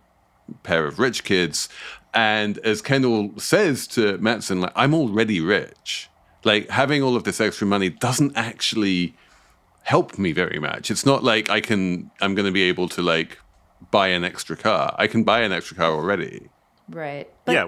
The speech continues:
Speaker 3: without, without A T N, though, if they want to be important instead of rich, they will have to buy Pierce, but they'll have to build something, which they were pretending they were gonna do a couple episodes ago. As soon as the opportunity came to not build something and to buy something instead,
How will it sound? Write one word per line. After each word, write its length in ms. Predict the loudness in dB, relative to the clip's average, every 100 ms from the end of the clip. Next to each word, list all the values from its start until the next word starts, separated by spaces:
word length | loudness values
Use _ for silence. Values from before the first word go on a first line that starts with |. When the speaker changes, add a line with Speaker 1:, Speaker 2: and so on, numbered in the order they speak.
| -4
Speaker 3:
without, 440 | -4 0 0 0
without 420 | -2 0 2 0 -2
A 140 | -4 -4
T 260 | -2 0
N, 240 | 0 0 0
though, 420 | 0 0 -2 -8 -10
if 160 | -6
they 140 | -4 -2
want 260 | 0 -2
to 80 | -4
be 140 | -4 -2
important 520 | -4 -4 -4 -4 -6
instead 240 | -10 -8 -10
of 160 | -6
rich, 300 | -6 -6 -8
they 100 | -10
will 160 | -8 -8
have 260 | -6 -8 -8
to 260 | -10 -10 -14 -20 -20 _ _ _
buy 160 | -2 -2
Pierce, 720 | 0 0 0 0 -4 -6 -8
but 200 | -10 -2
they'll 120 | 0
have 80 | 0
to 80 | -2
build 480 | -2 0 0 -2 -6
something, 480 | -8 -10 -14 -12
which 220 | -10 -8 -6
they 120 | -6
were 300 | -4 -6 -8 -18 -12
pretending 600 | -8 -6 -2 0 0 -2
they 100 | 0
were 160 | -2 -2
gonna 220 | -2 -2
do 180 | 0 -2
a 40 | -2
couple 320 | -6 -4 -4
episodes 480 | -6 -8 -8 -8 -10
ago. 400 | -6 -4 -4 -6
As 100 | -6
soon 240 | -2 -2
as 80 | -2
the 100 | -2
opportunity 400 | -4 -6 -8 -8
came 240 | -8 -10 -8
to 100 | -6
not 340 | -2 -2 -4
build 240 | -8 -8
something 460 | -6 -8 -6 -6 -6
and 160 | -8 -12
to 80 |
buy 320 | -12 -6 -4 -4
something 400 | -8 -12 -10 -12
instead, 480 | -12 -8 -6 -6